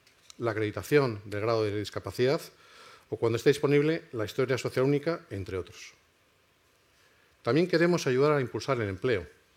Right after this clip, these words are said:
La semana pasada pusimos en marcha una iniciativa, que es una nueva app, para facilitar a los ciudadanos sus trámites en las oficinas de empleo, ahorrando tiempo y desplazamientos en la gestión de su demanda,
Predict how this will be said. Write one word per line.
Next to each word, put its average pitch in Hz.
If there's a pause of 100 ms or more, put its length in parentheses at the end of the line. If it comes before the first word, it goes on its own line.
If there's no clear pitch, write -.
(120)
La 98
semana 120
pasada 147
pusimos 135
en 120
marcha 143 (600)
una 135
iniciativa, 151
que -
es -
una 107
nueva 110
app, 110
para 131
facilitar 107
a 120
los 113
ciudadanos 135 (320)
sus -
trámites 156
en 127
las 110
oficinas 113
de 95
empleo, 82 (520)
ahorrando 117
tiempo 170 (460)
y 123
desplazamientos 135
en 123
la 104
gestión 120
de 110
su 110
demanda, 160